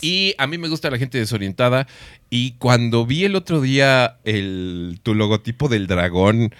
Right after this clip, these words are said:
entre tus letras, dije, "No mames, güey, qué pena que no, que no te dejaron llegar".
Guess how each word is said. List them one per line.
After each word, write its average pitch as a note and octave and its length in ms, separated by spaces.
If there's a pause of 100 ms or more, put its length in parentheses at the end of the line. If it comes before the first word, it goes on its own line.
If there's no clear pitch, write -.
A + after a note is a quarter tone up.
(180)
entre G2 300
tus F#2 240
letras, A2 320
dije, A2+ 360
"No G#2+ 200
mames, F#2+ 680
güey, F#2+ 180
qué A#2 200 (300)
pena G#2+ 500
que G2+ 160
no, G2+ 580 (680)
que A2 100
no A#2 80
te A#2 140
dejaron A#2+ 420
llegar". D#3+ 640